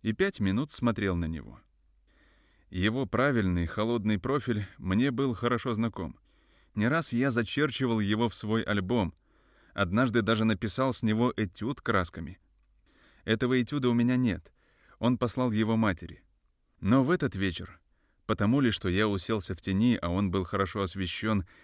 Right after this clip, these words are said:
ярко падавшим на него светом лампы с зеленым стеклянным абажуром,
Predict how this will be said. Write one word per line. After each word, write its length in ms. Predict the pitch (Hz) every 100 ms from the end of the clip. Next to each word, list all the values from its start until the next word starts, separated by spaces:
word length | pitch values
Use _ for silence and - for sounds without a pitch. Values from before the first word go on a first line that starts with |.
| _ _
ярко 480 | - 92 113 101 98
падавшим 540 | 107 110 101 - 92
на 60 | 90
него 320 | 90 92 98
светом 420 | 87 98 101 92
лампы 440 | 95 131 120 - 90
с 40 |
зеленым 440 | 82 90 95 92 85
стеклянным 600 | - 92 107 101 95 -
абажуром, 560 | 92 98 120 151 92